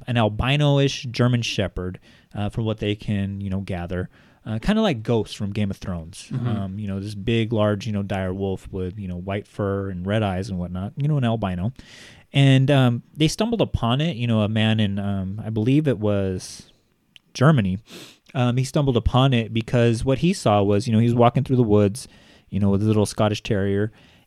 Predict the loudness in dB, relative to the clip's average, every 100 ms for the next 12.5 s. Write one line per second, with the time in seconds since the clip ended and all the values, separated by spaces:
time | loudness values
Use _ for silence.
0 | -6 -2 0 0 -4 -2 2 2 2 2
1 | 2 0 -2 0 0 0 0 0 -2 -2
2 | -4 -4 -2 0 0 -2 -4 -8 -6 -8
3 | -8 -10 -6 -4 -4 -4 -4 -4 -6 -6
4 | -4 0 0 -2 -4 -6 -6 -4 -4 -2
5 | -2 0 0 -2 -4 -4 0 0 0 0
6 | 0 0 2 2 2 0 -4 0 0 0
7 | 0 -4 -2 2 2 2 -4 -4 -4 0
8 | 2 2 0 _ _ _ _ -2 2 2
9 | 0 0 -2 0 0 -2 -2 -2 -2 -4
10 | -4 -2 -2 -2 -2 -2 -2 -4 -4 -4
11 | -4 -2 -2 -2 -2 -2 0 2 2 0
12 | -2 -2 -2 -4 -10